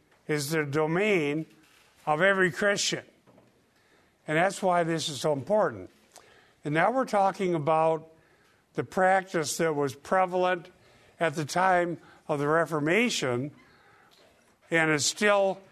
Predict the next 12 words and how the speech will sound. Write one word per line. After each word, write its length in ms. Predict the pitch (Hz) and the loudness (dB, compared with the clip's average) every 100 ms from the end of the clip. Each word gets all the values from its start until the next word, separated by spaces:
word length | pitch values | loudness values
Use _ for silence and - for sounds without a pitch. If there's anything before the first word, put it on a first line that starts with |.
| _ _ _ _ _ _ _ - | _ _ _ _ _ _ _ -8
Roman 380 | 147 165 165 135 | -2 0 0 0
Catholic 480 | 175 170 165 135 | 0 0 0 -2
doctrine 480 | 123 143 151 - 139 | 0 0 0 -2 -4
to 120 | 127 | -4
this 240 | 131 127 110 | -4 -4 -2
day, 600 | 170 220 208 151 151 - - _ _ _ _ _ _ | 2 4 4 2 -2 -6 -20 _ _ _ _ _ _
that 300 | 175 160 - | 0 0 -2
priests 800 | - 208 220 220 190 - - - _ _ _ _ _ - | -2 0 2 2 0 -2 -4 -10 _ _ _ _ _ -2
are 180 | 165 170 | 0 2
able 640 | 196 190 180 175 175 165 _ _ _ _ _ _ - | 2 2 2 2 0 -4 _ _ _ _ _ _ -6
to 100 | 156 | -6
consecrate 1300 | - 190 190 185 185 - - - 165 165 165 165 | -2 0 2 0 -4 -8 -8 -2 2 2 2 -2